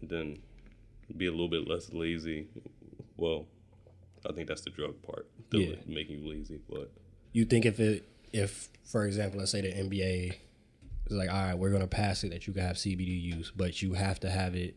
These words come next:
Speaker 2: in the medical form of this, of its purest form from different F D A approved companies, and you wouldn't be allowed to smoke it." Like, like he, like Al Harrington said, you know, they give food to the players after games and stuff. Like, what if there was a gummy?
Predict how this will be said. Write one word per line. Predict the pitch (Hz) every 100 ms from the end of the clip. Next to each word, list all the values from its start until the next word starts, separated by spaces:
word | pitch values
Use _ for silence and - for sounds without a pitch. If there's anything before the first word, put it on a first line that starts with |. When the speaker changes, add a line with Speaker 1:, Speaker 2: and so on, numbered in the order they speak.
| -
Speaker 2:
in | 98 85
the | 87
medical | 87 101 101 - 95
form | - 92 90 90 85 - - - - - - - -
of | 90 87
this, | 90 87 - -
of | 95 90
its | -
purest | - - 107 104 98 -
form | 98 95 92 87
from | 90 87
different | 87 92 98 92 82 -
F | 95 -
D | 98 92
A | 87
approved | - 98 92 -
companies, | 98 87 87 82 85 - - - - -
and | 92
you | 95
wouldn't | 104 101
be | 92
allowed | 92 87
to | 87
smoke | - 90 82
it." | 85
Like, | 87 85
like | 92 92
he, | 101 -
like | 90 92 - - -
Al | 101
Harrington | 104 101 95 90
said, | 95 90 85 - - - - _ _
you | 104
know, | 95
they | 98
give | 104 98
food | - 107 104
to |
the | 95
players | 104 98 92
after | 92 92
games | 90 92
and | 90
stuff. | 95 90
Like, | 92
what | 95 104
if |
there | 107 101
was | 95
a | 87
gummy? | 104 104 90 82